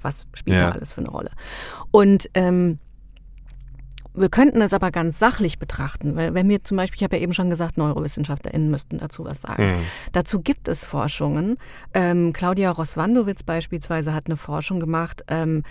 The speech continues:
Speaker 1: wie das Gehirn auf, äh, synthetisches Audio reagiert.
Speaker 2: Mhm.
Speaker 1: Ähm, ob es eine tatsächliche Stimme oder ein synthetisches Audio hört.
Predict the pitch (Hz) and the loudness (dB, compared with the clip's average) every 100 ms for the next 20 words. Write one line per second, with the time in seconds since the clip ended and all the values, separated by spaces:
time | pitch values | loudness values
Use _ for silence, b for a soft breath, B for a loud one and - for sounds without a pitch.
0 | B B B 170 165 185 190 220 233 - | B B B -6 -2 0 2 4 4 2
1 | - - - 175 165 - 165 185 226 262 | -4 -14 -2 -2 -2 -4 -4 0 2 6
2 | 285 277 - 175 196 220 - - - - | 4 4 -2 -2 2 0 -2 -12 -16 -10
3 | - 175 170 160 156 180 190 190 170 160 | -4 -2 -2 -2 0 0 2 -2 -2 -4
4 | - 160 156 143 - 143 - - - 90 | -2 0 0 -2 -4 -6 -6 -10 -4 0
5 | 101 104 B B B B B - 175 175 | 0 0 B B B B B -2 0 2
6 | 175 170 - 160 180 156 - 175 165 160 | 2 0 -2 -4 -4 -4 -4 -2 -2 -2
7 | 156 160 - 165 190 196 165 151 - 156 | -2 -4 -4 -4 -2 -2 -4 -4 4 6
8 | 233 185 175 160 156 156 151 151 - - | 6 4 0 0 0 -2 -4 -6 -6 -8
9 | - - 147 - - | -8 -8 -10 -12 -14